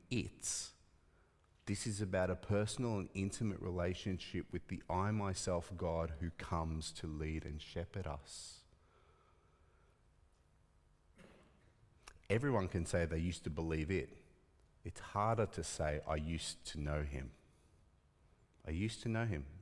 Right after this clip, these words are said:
Well, did you say goodbye to him? Come, l-, let's say goodbye to him. Let, let's see what happens when we talk to him now. And do you see, this is not a Jesus who just wants to give philosophical information that people will live as good little Christians.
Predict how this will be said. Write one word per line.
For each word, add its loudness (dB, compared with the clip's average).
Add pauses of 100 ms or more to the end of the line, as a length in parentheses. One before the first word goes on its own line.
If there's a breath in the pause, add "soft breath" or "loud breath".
(120)
Well, -2
did -4
you -4
say 0
goodbye 2
to -6
him? -2 (100)
Come, -4
l-, -8
let's -6
say -2
goodbye -2
to -6
him. -2
Let, -4
let's -4
see -2
what -2
happens -2
when -2
we -2
talk -4
to -2
him -2
now. 0
And -6 (560 loud breath)
do -4
you -2
see, -2 (680 loud breath)
this -2
is -2
not 0
a 2
Jesus 2
who 0
just -2
wants -2
to -2
give 0
philosophical 0
information 0
that -4
people 0
will 0
live 0
as 0
good -2
little -2
Christians. -8